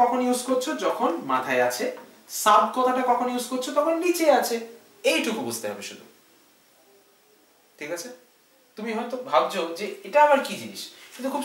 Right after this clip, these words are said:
সোজা জিনিস, এটা আবার পড়ার কি আছে? আরে সাবজেক্টটাই তো সোজা, সাবজেক্টটাই তো সোজা, তো বারবার ধরে বলছি আমি, সাবজেক্টের মধ্যে কিছু নেই তো। দেখো না জিনিসগুলো, দেখো, আস্তে আস্তে আসুক তোমার কাছে। ওই জন্যই তো আমি লেখাচ্ছি না,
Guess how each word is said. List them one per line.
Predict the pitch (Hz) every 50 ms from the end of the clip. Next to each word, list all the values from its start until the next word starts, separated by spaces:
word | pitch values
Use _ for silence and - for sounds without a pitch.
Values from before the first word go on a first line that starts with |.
| - -
সোজা | - 262 262 240 - -
জিনিস, | - 120 117 -
এটা | - 233 233
আবার | 226 220 -
পড়ার | 240 240 247 240 226 -
কি | 135 113 107
আছে? | - - - - - - _ - - - - - -
আরে | - 208 208 -
সাবজেক্টটাই | 160 - - 214 202 220 285 339 339
তো | 320 262 -
সোজা, | - - - - - - - _ _ _ _ _ _ _ _ _ _ _ _ _ _ _ _ _ _ _ - - -
সাবজেক্টটাই | - - 202 - - 254 254 247 - - 190 170 185 247 254 -
তো | 294 262 - -
সোজা, | 123 104 98 98 95 95 - - - - - _ _ _ _ _ _ _ _ _ _ _ _ _ _ _ _ _ _ _ _ _ -
তো | 202 190 -
বারবার | 170 170 165 - 226 226 226 202
ধরে | 220 240 - 202 208
বলছি | - 131 - - 117 101
আমি, | - - - - - _ _ _ _ _ _ _ _ _ _ _ _ _ _ - -
সাবজেক্টের | 170 170 214 - 214 220
মধ্যে | 214 220 208
কিছু | 202 214 202 190 214
নেই | 214 - - -
তো। | - - - 143
দেখো | 156 - 214 190
না | 107 104 - - - _ _ _ - 123
জিনিসগুলো, | 127 135 139 135 147 151 127 110
দেখো, | 110 - 175 -
আস্তে | - - 120 -
আস্তে | - 123 123
আসুক | - - 131 - -
তোমার | 113 117 117 113
কাছে। | 107 - - - - - - - - - - - - 247
ওই | 302 320
জন্যই | 349 359 349 330
তো | 339
আমি | 320 269 247
লেখাচ্ছি | 247 247 254 247 - - - -
না, | 151